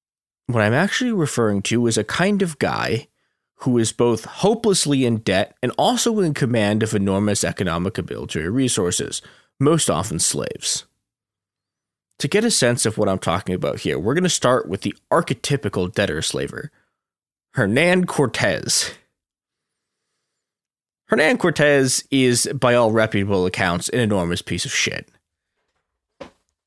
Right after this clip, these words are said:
A broke noble born in Spain in fourteen eighty-five, Cortez managed to parlay an initially successful career as a sort of adventurer into a slave plantation in Cuba after he helped,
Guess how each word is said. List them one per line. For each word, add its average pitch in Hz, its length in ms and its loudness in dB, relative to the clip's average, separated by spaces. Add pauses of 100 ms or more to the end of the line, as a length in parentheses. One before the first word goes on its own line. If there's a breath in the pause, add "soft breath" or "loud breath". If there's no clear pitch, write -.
A 143 80 2
broke 175 380 0
noble 131 440 4
born 120 320 2
in 107 100 0
Spain 98 520 0
in 107 120 0
fourteen 98 400 -2
eighty-five, 87 720 0
Cortez 180 600 0
managed 139 380 2
to 113 80 -2
parlay 120 420 2
an 110 120 2
initially 156 560 0
successful 127 580 -2
career 104 540 0
as 90 140 -2
a 95 60 -4
sort - 180 -6
of - 40 -20 (160)
adventurer 101 880 -2 (760)
into 135 180 0
a 117 40 2
slave 185 440 0
plantation 131 540 0
in 98 80 -2
Cuba 92 440 -2
after 85 300 -2
he 110 60 -6
helped, 110 300 -2